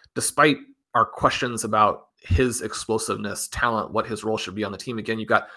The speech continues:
a veteran presence there. He's the number three target in this game. You have Burks demonstrate that explosiveness that we wanna see. Has a drop, and he could have done even more, but you get the touchdown to Woods. If they can come back with those two guys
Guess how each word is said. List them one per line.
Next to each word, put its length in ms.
a 80
veteran 340
presence 360
there. 160
He's 240
the 60
number 240
three 300
target 440
in 100
this 160
game. 260
You 100
have 220
Burks 480
demonstrate 460
that 100
explosiveness 720
that 80
we 100
wanna 240
see. 420
Has 200
a 60
drop, 420
and 80
he 60
could 120
have 100
done 420
even 320
more, 260
but 140
you 40
get 120
the 60
touchdown 380
to 80
Woods. 220
If 80
they 100
can 120
come 220
back 320
with 240
those 260
two 220
guys 580